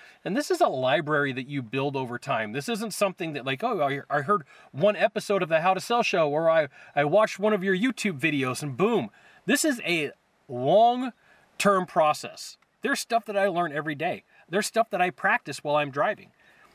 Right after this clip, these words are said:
That's one of the things I, the reasons that I have this voice recorder in my car is because I practice every chance that I get. I got a headset that I drive around and I, I talk things out and I, and I say them to get them the right vocal inflection, the, the, the right pitch and the right tone.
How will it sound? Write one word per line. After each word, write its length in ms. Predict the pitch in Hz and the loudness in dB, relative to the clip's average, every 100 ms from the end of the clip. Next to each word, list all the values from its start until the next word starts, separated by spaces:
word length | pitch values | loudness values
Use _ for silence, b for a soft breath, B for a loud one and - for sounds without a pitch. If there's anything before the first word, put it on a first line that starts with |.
| b | b
That's 180 | - 165 | -2 2
one 160 | 208 | 2
of 60 | 220 | 4
the 80 | 185 | 2
things 260 | 196 190 | 0 0
I, 220 | 170 151 143 156 - | 2 2 0 -10 -6
the 180 | 156 | -2
reasons 380 | 156 147 185 175 | -2 2 0 0
that 80 | 165 | 2
I 80 | 151 | 2
have 180 | 147 175 | 2 0
this 120 | 151 | -2
voice 280 | 113 240 - | -2 0 0
recorder 440 | 175 - 156 147 | -2 0 2 2
in 100 | 143 | 0
my 140 | 143 131 | 0 -2
car 360 | - 262 175 | -2 -2 -2
is 100 | 139 | -4
because 480 | 127 151 - 156 139 b b b b - | -6 -6 -2 -2 -2 b b b b -4
I 120 | 156 | -2
practice 480 | - 190 165 - 156 | 0 0 0 0 -2
every 180 | 156 147 | -2 -2
chance 240 | - 165 | -2 -4
that 60 | 175 | -4
I 40 | |
get. 200 | 160 294 | -4 -2
I 60 | 208 | -2
got 160 | 254 254 | -2 -4
a 40 | |
headset 540 | - 247 302 - 156 - | -2 -2 -2 -4 -10 -4
that 80 | |
I 80 | 143 | -2
drive 260 | 139 135 147 | 0 0 0
around 320 | 143 127 175 - B B | 0 0 -2 -6 B B
and 120 | 127 | -2
I, 160 | 147 123 - | 0 0 -4
I 80 | 135 | -8
talk 340 | - 180 - | -2 -2 0
things 280 | 185 160 127 | -4 -4 -2
out 240 | - 175 - | 0 0 0
and 120 | 135 | -4
I, 100 | 151 | -4
and 80 | 135 | -4
I 100 | 135 | -4
say 260 | 127 - 170 | -2 -2 -2
them 160 | 190 | -4
to 60 | 131 | -6
get 240 | 110 156 | -6 -6
them 180 | - 139 - B B | -6 -8 -10 B B
the 100 | 139 | -4
right 300 | 117 160 123 | -2 -4 -4
vocal 440 | 113 165 156 147 | -2 -2 0 -4
inflection, 600 | 127 - 117 - 107 101 B B B | -4 -4 -4 -4 -6 -8 B B B
the, 260 | - 135 131 | -4 -2 -2
the, 200 | 117 131 | -2 -2
the 120 | 120 | 0
right 300 | 131 151 165 | 2 2 0
pitch 300 | - 202 185 147 | -6 -4 -4 -4
and 80 | |
the 60 | 131 | -2
right 260 | 151 151 - | -2 -2 -2
tone. 320 | 190 151 | 0 0